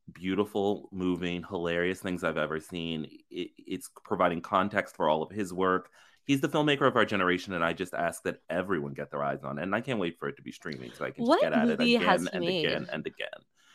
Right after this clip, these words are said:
Speaker 1: Excuse me?
Speaker 2: Like, what movies has he made?
Speaker 1: Steven Spielberg?
Speaker 2: <laughs>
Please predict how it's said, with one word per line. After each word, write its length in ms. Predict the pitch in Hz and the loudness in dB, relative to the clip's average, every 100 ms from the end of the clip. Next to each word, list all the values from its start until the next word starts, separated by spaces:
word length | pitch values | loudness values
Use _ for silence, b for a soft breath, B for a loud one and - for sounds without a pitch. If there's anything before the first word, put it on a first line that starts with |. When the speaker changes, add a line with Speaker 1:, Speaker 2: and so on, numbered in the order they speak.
| b | b
Speaker 1:
Excuse 540 | 110 - - 98 92 107 | 0 0 -4 2 2 2
me? 300 | 151 269 294 _ _ _ b b b b b - | 2 2 0 _ _ _ b b b b b 2
Speaker 2:
Like, 180 | 269 | 2
what 220 | 240 269 269 | 8 6 8
movies 300 | 277 277 240 | 2 0 0
has 140 | 220 | -2
he 120 | 190 | 0
made? 480 | 170 180 156 - - _ _ _ _ _ _ _ - | 0 0 0 -6 -14 _ _ _ _ _ _ _ -12
Speaker 1:
Steven 500 | - 139 135 139 135 | 10 12 12 12 10
Spielberg? 760 | - 113 107 143 220 285 240 | 10 10 12 10 8 8 2
Speaker 2:
<laughs> 60 | - | -14